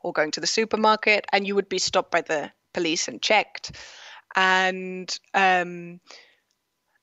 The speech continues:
and there was also a certain level of, like, um, social control, right? So people, uh, they called them, uh, like, balcony Nazis, but, um, in Spanish, they, um,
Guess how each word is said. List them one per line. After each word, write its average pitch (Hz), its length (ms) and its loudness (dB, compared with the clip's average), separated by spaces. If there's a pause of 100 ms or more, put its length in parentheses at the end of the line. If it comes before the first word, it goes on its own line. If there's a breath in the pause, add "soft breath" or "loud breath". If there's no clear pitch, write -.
(460)
and 214 180 2
there 233 140 0
was 247 160 -4
also 277 340 0
a 214 60 0
certain 220 500 2
level 202 340 0
of, 185 280 -2
like, 185 400 0
um, 175 720 -6 (1300 soft breath)
social 254 400 4
control, 165 720 -2
right? 175 280 2
So 190 180 2
people, 202 760 4
uh, 175 180 8
they 175 120 4
called 190 300 -2
them, 170 300 2
uh, 165 180 0 (440)
like, - 160 -6
balcony 180 420 2
Nazis, 160 640 -6
but, - 240 0
um, 165 260 0 (460 loud breath)
in - 140 -8
Spanish, - 560 0
they, 175 260 4
um, 165 400 2